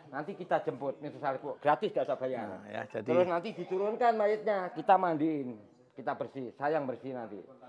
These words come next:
Speaker 1: Gratis, nggak bayar.
Speaker 2: Ya.
Speaker 1: Ya.
Speaker 2: Jadi saya mohon doanya, mudah-mudahan Mister Salepo truknya ini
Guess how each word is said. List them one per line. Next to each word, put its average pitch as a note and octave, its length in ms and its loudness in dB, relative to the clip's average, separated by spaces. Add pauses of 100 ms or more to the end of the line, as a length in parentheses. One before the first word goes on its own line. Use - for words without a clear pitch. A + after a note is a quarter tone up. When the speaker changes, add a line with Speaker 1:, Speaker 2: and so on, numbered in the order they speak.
(140)
Speaker 1:
Gratis, C#3 420 -2
nggak - 160 -2
bayar. A#2 320 -4 (140)
Speaker 2:
Ya. B2+ 180 -4 (260)
Speaker 1:
Ya. A2 160 -4
Speaker 2:
Jadi A#2+ 300 -2
saya B2+ 200 2
mohon B2+ 200 0
doanya, A#2+ 500 2
mudah-mudahan A#2+ 880 4
Mister B2+ 440 -2
Salepo B2+ 520 0
truknya C3 480 -4
ini C#3+ 500 -2